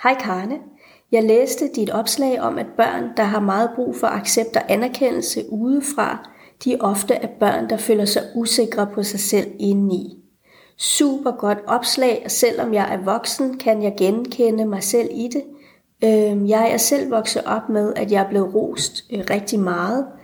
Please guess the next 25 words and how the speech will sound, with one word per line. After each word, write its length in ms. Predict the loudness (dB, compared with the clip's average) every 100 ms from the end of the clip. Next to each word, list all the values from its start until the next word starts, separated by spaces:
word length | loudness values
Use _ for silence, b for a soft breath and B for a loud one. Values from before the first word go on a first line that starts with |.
| B B B _
Jeg 80 | 0
husker 380 | 2 0 2 0
ikke, 300 | 0 0 -2
at 100 | 0
jeg 140 | 0
fik 440 | 2 0 0 -6
meget 400 | -4 -2 -2 -4
kritik, 600 | -2 -4 0 0 0 0
men 160 | 0 4
jeg 160 | 2 2
kunne 180 | 2 4
alligevel 340 | 4 4 2
godt 240 | 2 -2 0
fornemme, 480 | 2 4 2 2
hvornår 340 | 0 2 2 2
mine 260 | 0 0
forældre 540 | -2 -2 -2 -2 -4 -4
var 100 | -4
tilfredse, 760 | -4 -6 -4 -2 0 0 -4 -8 B B B B B B
og 180 | 0 2
hvornår 360 | 2 2 2
de 180 | 0 -2
ikke 280 | 0 -2 -2
var 200 | -4 -6
det. 80 | -12